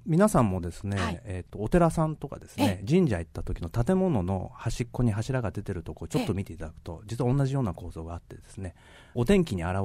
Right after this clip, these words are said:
Speaker 1: れてですね、
Speaker 2: はい。
Speaker 1: 柔らかい部分が、えー、なくなって、硬い部分が残るとですね、
Speaker 2: はい。
Speaker 1: 年輪が浮き出てくるんですよね。
Speaker 2: ええ。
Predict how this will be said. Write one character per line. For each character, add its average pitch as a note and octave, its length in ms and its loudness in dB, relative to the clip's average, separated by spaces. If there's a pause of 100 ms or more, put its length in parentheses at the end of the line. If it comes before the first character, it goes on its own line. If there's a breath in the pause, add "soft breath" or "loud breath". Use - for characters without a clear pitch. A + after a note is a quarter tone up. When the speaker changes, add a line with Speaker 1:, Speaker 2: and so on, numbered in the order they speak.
Speaker 1:
れ G2 80 0
て F#2+ 160 -6
で - 80 -12
す - 120 -16
ね、 F2+ 100 -10
Speaker 2:
は F#2+ 120 2
い。 B2+ 40 6
Speaker 1:
柔 C#3 60 4
ら D3 100 6
か D3 120 4
い C#3+ 60 4
部 C3 100 0
分 E2+ 200 -4
が、 D#2+ 280 -8 (140)
え E2+ 240 -8
ー、 - 20 -10
な G2+ 120 0
く - 100 -8
な D#2+ 80 -8
っ D2+ 80 -18
て、 - 300 -12
硬 B2+ 240 -2
い B2+ 40 0
部 B2 120 -2
分 A2+ 120 -2
が E2 120 -6
残 E2+ 260 -6
る E2 80 -10
と - 140 -16
で - 100 -20
す - 120 -18
ね、 F#2 200 -12
Speaker 2:
は - 180 -12
い。 - 100 -20
Speaker 1:
年 B2 200 4
輪 C3 140 4
が B2 100 4
浮 A2 60 2
き A2+ 120 -2
出 A2+ 120 2
て - 120 4
く - 120 -10
る D#2 80 -10
ん - 80 -16
で D#2 80 -18
す - 80 -20
よ - 120 -18
ね。 G2 120 0
Speaker 2:
え D4+ 100 4
え。 F4+ 40 0